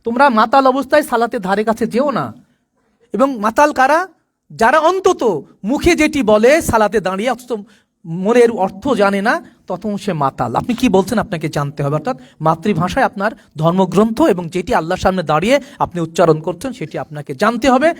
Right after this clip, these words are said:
না জানলে আপনি মাতাল, আর মাতাল অবস্থায় আপনি সত্যকে ধারণ করতে পারবেন। আপনাকে জানতে হবে, কোরআন পড়তেই হবে। কোরআন পড়লে আপনি বিভ-, বিভ্রান্ত দ্বারা, যারা করছে, যারা বিতর্কিত করছে আমাদের, তা-, তাদেরকে আমরা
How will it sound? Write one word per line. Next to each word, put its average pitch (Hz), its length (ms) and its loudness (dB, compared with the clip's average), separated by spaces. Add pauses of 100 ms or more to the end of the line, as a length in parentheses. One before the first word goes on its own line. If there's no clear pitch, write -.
(120)
না 175 100 0
জানলে 170 240 -2
আপনি 160 220 -4
মাতাল, 170 360 0
আর 185 60 0
মাতাল 151 280 -2
অবস্থায় 139 320 -6
আপনি 214 160 -10 (240)
সত্যকে 185 420 -6
ধারণ 170 220 -4
করতে 156 240 -8
পারবেন। 156 80 2
আপনাকে 240 220 -2
জানতে 302 300 2
হবে, 160 160 2 (200)
কোরআন 311 280 2
পড়তেই 349 420 2
হবে। 214 140 -2
কোরআন 277 240 0
পড়লে 294 240 -6
আপনি 277 160 -6
বিভ-, 202 220 -12 (200)
বিভ্রান্ত 226 380 -6
দ্বারা, 202 220 2
যারা 190 220 2
করছে, 190 320 -6
যারা 180 240 0 (180)
বিতর্কিত 233 420 -4
করছে 185 260 -4
আমাদের, 165 220 -4
তা-, 214 140 -4
তাদেরকে 170 420 -2
আমরা 151 280 0